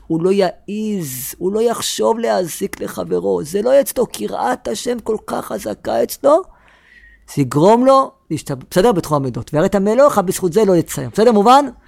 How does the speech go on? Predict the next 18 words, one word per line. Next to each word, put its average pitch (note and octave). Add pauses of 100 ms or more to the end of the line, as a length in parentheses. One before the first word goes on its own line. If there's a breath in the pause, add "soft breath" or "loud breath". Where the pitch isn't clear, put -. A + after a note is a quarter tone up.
(380 soft breath)
מעולה. C3+ (640)
רוצה -
לסיים E3+
בשתי D3+
סיפורים D3+
מדהימים C#3+ (160)
על C3+
הרב C#3
אברהם C3+
גניחובסקי, B2+ (300)
או D#3
ישיבת C#3
תשבין. D#3 (1000 soft breath)
סיפורים -
מדהימים. D3+
כנראה D3+
שהסיפור E3+ (160)
השני E3+